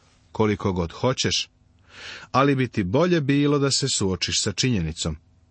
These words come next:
U političkom telu je rak. Jedna od posljednjih izjava koju je pre svoje smrti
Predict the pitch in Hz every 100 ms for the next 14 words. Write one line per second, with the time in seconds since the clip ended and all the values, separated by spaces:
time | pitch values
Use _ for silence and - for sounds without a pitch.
0 | _ _ _ _ 101 - 101 147 - 87
1 | - - 85 - 104 104 101 85 92 95
2 | - - _ _ _ _ _ _ _ _
3 | _ _ _ _ _ _ _ - - 120
4 | 147 151 131 - 185 208 220 175 131 175
5 | 135 110 95 - 113 117 110 95 - -
6 | - - 127 131 107 - 110 98 - 143
7 | - 92